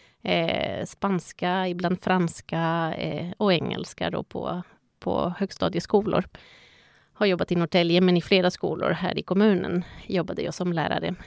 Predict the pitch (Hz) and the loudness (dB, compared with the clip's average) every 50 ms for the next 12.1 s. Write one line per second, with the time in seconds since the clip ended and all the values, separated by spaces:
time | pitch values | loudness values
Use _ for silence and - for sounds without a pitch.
0 | - - - 185 180 175 175 170 170 180 - - 180 - - _ _ _ - 180 | -12 -8 -6 -4 -2 -2 -2 -2 -2 -2 -4 -4 -6 -8 -12 _ _ _ -8 -8
1 | - - 185 - - - - - 185 202 220 214 202 180 180 175 175 - 170 160 | -6 -6 -8 -10 -10 -8 -2 -2 -2 0 0 -4 -2 0 0 0 0 -2 -4 -6
2 | - - - - - - - 180 175 175 185 185 190 190 190 185 - 165 156 151 | -8 -6 -8 -8 -6 -2 0 0 0 2 2 2 2 2 0 0 -2 -2 -2 -2
3 | - - 170 175 170 170 175 - 175 175 - - 175 190 - 175 185 - _ - | -4 -4 -4 -4 -4 -4 -4 -6 -8 -8 -8 -10 -8 -6 -4 -4 -6 -6 _ -20
4 | - - - - _ _ _ _ - 190 175 - _ - 165 165 165 160 160 156 | -20 -20 -20 -20 _ _ _ _ 2 2 2 0 _ -4 -2 0 0 2 2 0
5 | - 82 73 - 64 64 - - - _ - 180 180 170 170 165 165 160 151 175 | 0 0 0 0 -2 -2 -4 -8 -14 _ -4 -2 0 0 0 0 0 2 0 0
6 | 185 - - 208 185 - - 175 165 - - - - 185 208 226 214 202 202 196 | 0 0 -2 -2 -2 -2 -2 -4 -4 -4 -10 -4 0 2 2 2 2 0 0 0
7 | 190 202 202 202 202 202 202 - _ 196 202 202 208 214 220 - - - _ - | 0 0 0 0 0 0 -2 0 _ 2 2 4 2 2 0 -2 -6 -16 _ -10
8 | - 190 185 185 180 175 175 175 165 - - - 185 185 - _ _ _ _ _ | -6 -4 -2 -2 -2 -2 -2 -4 -4 -4 -4 -4 -6 -6 -8 _ _ _ _ _
9 | _ _ _ _ _ - 190 180 175 - _ _ - 180 165 160 160 - 165 - | _ _ _ _ _ -2 -2 -2 -2 -6 _ _ -6 -4 -2 -2 0 -2 -2 -2
10 | - 165 170 - - 190 - - - 156 156 170 196 214 220 220 226 220 - _ | -2 -4 -4 -2 -4 -4 -4 -2 -2 0 0 2 2 2 2 0 0 -2 -6 _
11 | _ - 190 190 190 190 190 190 202 214 208 214 214 214 214 220 220 - - - | _ -6 -4 0 2 2 2 2 4 4 6 6 4 4 4 2 0 0 -2 -10
12 | - - | -18 -18